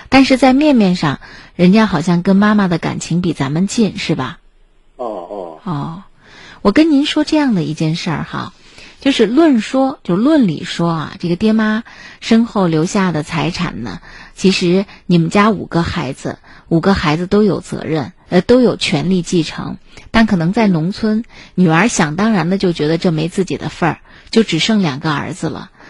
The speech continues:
Speaker 1: 但是老人家走的时候有没有留下什么话，就所谓的遗嘱，咱也不知道，对不对？
Speaker 2: 嗯。
Speaker 1: 因为咱最终呢也跟老人家走得不近，所以根本就不清楚老人手里有没有钱，这个有没有遗嘱，你都不知道。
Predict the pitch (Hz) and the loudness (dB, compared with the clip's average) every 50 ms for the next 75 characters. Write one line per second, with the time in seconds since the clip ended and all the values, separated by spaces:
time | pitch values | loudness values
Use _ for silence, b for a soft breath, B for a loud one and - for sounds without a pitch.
0 | B B B - 277 285 - 277 254 220 165 165 170 190 214 254 262 262 - - | B B B 0 2 2 2 2 2 2 2 2 0 -2 -2 -2 -4 -2 -2 -4
1 | 160 - - - 175 - - 156 165 - 190 170 165 143 151 185 214 220 185 165 | -4 -4 -6 -8 -8 -8 -8 -8 -4 -4 -2 -2 -2 -2 -2 0 0 0 2 0
2 | 165 208 - 240 220 196 - 170 175 220 226 - - 247 175 - - - 196 190 | 0 0 0 -2 -2 -2 -2 -2 -2 -2 -2 -2 -2 -2 -2 -4 -4 -4 -4 -4
3 | - - 170 156 196 226 233 214 190 165 165 185 240 - - 180 - - - - | 0 0 0 2 4 4 4 4 2 2 2 0 0 0 -2 -6 -6 -6 -10 -12
4 | - - - - 156 185 220 202 - - - 185 - 202 208 202 226 202 170 - | -12 -10 -4 0 0 2 2 0 -2 -4 -8 -6 -2 -2 0 0 0 -2 -2 -4
5 | - - - - - _ - - 208 196 196 - 170 151 - - - - - - | -8 -16 -20 -20 -20 _ 0 2 2 4 4 2 0 -2 -2 -8 -12 -14 -4 0
6 | 214 226 226 233 226 - 196 202 208 - 220 208 208 220 220 220 214 175 156 135 | 2 4 4 4 2 2 0 0 2 2 0 2 2 0 0 2 0 0 -2 -2
7 | - 185 196 196 147 - - 160 175 202 196 202 - - - - 202 - - 165 | -2 0 0 0 -2 -4 -6 -6 -4 -4 -4 -4 -6 -8 -12 -12 -14 -10 -8 -8
8 | 165 - 220 190 170 202 - - 185 208 - - 220 226 220 165 - 170 - - | -6 -4 -4 -4 -4 -6 -4 -2 -2 -2 0 0 0 0 0 -2 -2 0 2 2
9 | - - - 233 233 247 240 - 180 127 B B B B B B B B B B | 2 2 2 2 2 2 0 0 -2 -4 B B B B B B B B B B
10 | 208 196 202 214 240 262 - 233 220 233 247 247 226 170 156 180 214 226 214 185 | 2 2 2 2 0 0 2 2 2 2 2 2 0 0 0 0 0 0 0 0
11 | - - - 180 156 160 175 196 220 B B B B B B B - 202 185 175 | -2 -4 -4 -4 -2 -2 -2 -4 -6 B B B B B B B 0 0 0 2
12 | 175 165 165 160 151 151 170 185 202 196 170 156 143 143 151 165 196 - - 175 | 2 0 0 0 0 0 2 2 2 2 2 0 -2 -2 -4 -4 -4 0 0 0
13 | - - - 165 - 170 180 175 180 170 - 226 214 - 170 139 - | 0 2 0 2 2 2 0 0 0 0 0 0 0 0 -2 -4 -4